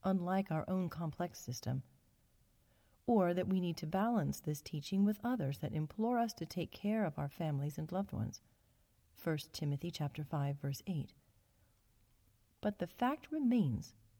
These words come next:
the culture in which we live heavily influences the way we read and respond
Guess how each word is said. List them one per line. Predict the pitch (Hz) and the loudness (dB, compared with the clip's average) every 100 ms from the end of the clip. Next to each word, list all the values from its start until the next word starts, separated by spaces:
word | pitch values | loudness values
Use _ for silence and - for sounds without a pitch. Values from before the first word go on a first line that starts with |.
| _ _ - | _ _ -2
the | 190 | -2
culture | - 262 - 330 | 0 -2 0 0
in | 285 226 | 4 6
which | 214 220 - | 6 4 0
we | 160 | -2
live | 170 247 233 220 - _ - | 2 2 2 -2 -16 _ -8
heavily | 254 269 277 269 - | -2 0 0 0 2
influences | 226 269 - 135 139 - 156 151 | 2 2 0 0 0 0 -2 -2
the | 170 | 0
way | 190 214 220 | 2 2 2
we | 185 165 | 0 -2
read | 160 202 214 220 - | 2 4 4 2 -2
and | 175 165 | -4 -2
respond | 165 - - 226 151 143 | -6 -4 0 2 2 0